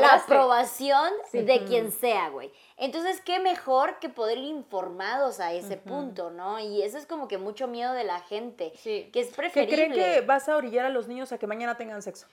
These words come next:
Speaker 2: Claro.
Speaker 1: No, y está
Speaker 3: No es
Speaker 1: comprobado
Speaker 3: cierto.
Speaker 1: por estudios que mientras más sepan y más herramientas tengan, más alargan
Speaker 2: Sí.
Speaker 1: el comienzo de su vida sexual
Speaker 3: Totalmente.
Speaker 1: penetrativa. Pero,
Speaker 3: Totalmente.
Speaker 1: pero más lo alargan, o sea, es todo lo contrario a, a lo que la gente piensa.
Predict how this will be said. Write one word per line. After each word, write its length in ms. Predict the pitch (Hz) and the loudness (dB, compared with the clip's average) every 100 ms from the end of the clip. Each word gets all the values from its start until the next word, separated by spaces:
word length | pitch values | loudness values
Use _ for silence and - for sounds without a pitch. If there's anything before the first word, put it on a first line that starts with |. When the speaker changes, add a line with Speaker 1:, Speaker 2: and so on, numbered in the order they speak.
| - | -8
Speaker 2:
Claro. 360 | 226 226 247 | -4 -2 2
Speaker 1:
No, 180 | 415 285 | 4 6
y 40 | 269 | 4
está 200 | 196 277 | 4 2
Speaker 3:
No 80 | |
es 100 | 320 | 0
Speaker 1:
comprobado 300 | - 277 294 320 | 4 8 8 8
Speaker 3:
cierto. 160 | 320 | 4
Speaker 1:
por 140 | 196 214 | 2 2
estudios 680 | 208 - 370 269 185 - - | -4 -4 -2 -2 -4 -6 -8
que 420 | 226 208 - _ 226 | -6 -6 -8 _ -18
mientras 580 | 233 247 240 247 240 | -12 -10 -4 -2 -2
más 240 | 247 269 349 | -4 -6 -4
sepan 280 | 370 339 302 | -4 -2 -4
y 60 | 254 | -4
más 160 | 233 | -8
herramientas 500 | 269 233 208 220 233 | -6 -8 -8 -10 -10
tengan, 380 | - 208 202 220 | -10 -8 -8 -8
más 180 | 233 247 | -8 -6
alargan 640 | 285 262 247 233 226 262 - _ | -4 -2 -2 -2 -4 -6 -16 _
Speaker 2:
Sí. 140 | - 208 | -6 -2
Speaker 1:
el 80 | 170 | 0
comienzo 460 | 240 233 247 254 | 0 0 -6 -2
de 100 | 294 | -2
su 100 | 220 | -2
vida 140 | 208 220 | -2 0
sexual 220 | 226 233 | 2 0
Speaker 3:
Totalmente. 280 | 220 208 208 | 0 -4 -4
Speaker 1:
penetrativa. 460 | 190 175 170 156 - _ _ _ | -8 -10 -14 -14 -18 _ _ _
Pero, 180 | 214 240 | 0 2
Speaker 3:
Totalmente. 300 | 214 208 240 | 2 2 0
Speaker 1:
pero 80 | 233 | 0
más 200 | 285 330 | -2 2
lo 80 | |
alargan, 340 | 247 226 202 190 | 2 2 -2 -6
o 60 | |
sea, 340 | 202 208 196 - _ | -4 -2 -2 -8 _
es 160 | 214 226 | -12 -4
todo 160 | 269 262 | -2 0
lo 120 | 233 | -2
contrario 580 | 202 196 214 214 220 220 | -6 -4 -2 0 0 0
a, 240 | 196 180 - | -2 -6 -8
a 80 | 190 | -6
lo 160 | 196 | -4
que 80 | - | -2
la 80 | 196 | -4
gente 240 | 196 220 | -4 -6
piensa. 420 | 233 233 226 208 | -6 -6 -6 -10